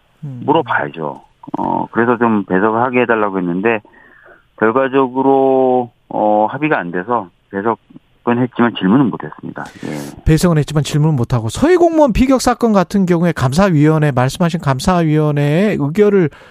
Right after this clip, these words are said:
Speaker 1: 거쳐야 되는 건지 안 거쳐야 되는 건지 국민의힘 쪽에서는 뭐 그거는 전반적으로 보고를 하고 그 독자적으로 쭉 할 수 있는 걸로 지금 말씀을 하시네요, 보니까.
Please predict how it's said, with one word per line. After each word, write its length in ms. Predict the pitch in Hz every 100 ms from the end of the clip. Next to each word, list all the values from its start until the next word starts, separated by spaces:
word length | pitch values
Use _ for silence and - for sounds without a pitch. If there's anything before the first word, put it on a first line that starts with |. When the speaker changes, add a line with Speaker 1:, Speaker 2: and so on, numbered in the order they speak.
| -
Speaker 1:
거쳐야 400 | - 143 156 220
되는 240 | 208 196 170
건지 260 | 147 156
안 200 | 196 107
거쳐야 300 | 123 190 214
되는 240 | 180 165 147
건지 340 | 139 131 175
국민의힘 420 | 156 170 208 233 202
쪽에서는 520 | 214 180 208 214 175
뭐 260 | 151 185 156 - - - _ _
그거는 920 | - 175 190 185 180 165 175 208 151 - _ _ _ _ _
전반적으로 520 | - 127 185 226 220 170
보고를 440 | 151 165 208 185
하고 240 | 190 202 165 _ _
그 440 | - 143 139 120 - -
독자적으로 600 | - 135 196 196 196 190 151 _
쭉 260 | 214 196 233
할 60 |
수 120 | 247
있는 360 | 294 147 131 196
걸로 280 | 247 214 165
지금 240 | 131 135
말씀을 1040 | 110 127 - - _ _ _ _ - 285 156
하시네요, 480 | 160 - 190 120 165
보니까. 460 | 156 127 - 156